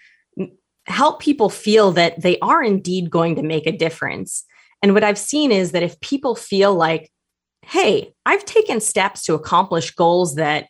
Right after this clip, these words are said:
are important to me in the past, I feel like an efficacious person,"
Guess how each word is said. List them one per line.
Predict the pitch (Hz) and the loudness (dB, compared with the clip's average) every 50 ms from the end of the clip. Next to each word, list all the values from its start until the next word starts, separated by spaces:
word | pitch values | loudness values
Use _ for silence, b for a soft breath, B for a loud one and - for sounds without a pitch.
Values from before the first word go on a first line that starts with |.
| - - | -6 -2
are | 160 160 | -2 -2
important | 170 170 - 185 190 - - 185 - - | -2 -2 -2 -2 -2 0 -2 -4 -4 -4
to | - 165 | -6 -4
me | 156 160 | -4 -4
in | 156 147 | -4 -4
the | 147 156 | -4 -6
past, | - - 190 175 160 156 - 165 - - - - B B B B B B B - | -4 -2 -2 0 0 -2 -4 -6 -10 -12 -14 -16 B B B B B B B -2
I | 330 349 | -2 -2
feel | - - - 349 453 440 220 | -2 0 2 4 4 4 4
like | 185 165 165 160 - | 4 2 0 0 -2
an | 165 165 165 - | -6 -6 -4 -4
efficacious | 185 185 - 202 180 - - 170 165 180 180 - - 165 156 160 156 - - _ - | -6 -4 -4 -6 -10 -8 -6 -4 -4 -4 -4 -6 -4 -4 -4 -4 -4 -8 -10 _ -8
person," | - 247 254 294 - - 165 143 135 135 - - | 0 0 0 0 0 -4 -6 -6 -6 -8 -10 -12